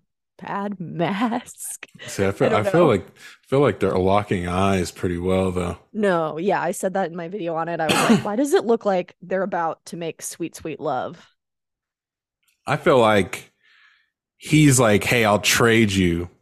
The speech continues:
Speaker 2: for this Nuka-Cola if you get this so-and-so for me." I feel like this is obviously a vault that has been opened.
Speaker 1: Yeah, very much
Speaker 2: Yeah.
Speaker 1: so.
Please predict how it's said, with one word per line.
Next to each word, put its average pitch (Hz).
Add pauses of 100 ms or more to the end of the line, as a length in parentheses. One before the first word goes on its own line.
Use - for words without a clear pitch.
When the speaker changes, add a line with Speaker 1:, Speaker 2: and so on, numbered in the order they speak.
(220)
Speaker 2:
for 90
this 82
Nuka-Cola 92
if 92
you 92
get 95 (400)
this - (360)
so-and-so 135
for 92
me." 82 (580)
I -
feel 165
like 156
this 151
is 127
obviously 131
a 110
vault 104
that 95
has 90
been 92
opened. 85 (640)
Speaker 1:
Yeah, 196 (260)
very 202
much 101
Speaker 2:
Yeah. 82
Speaker 1:
so. 147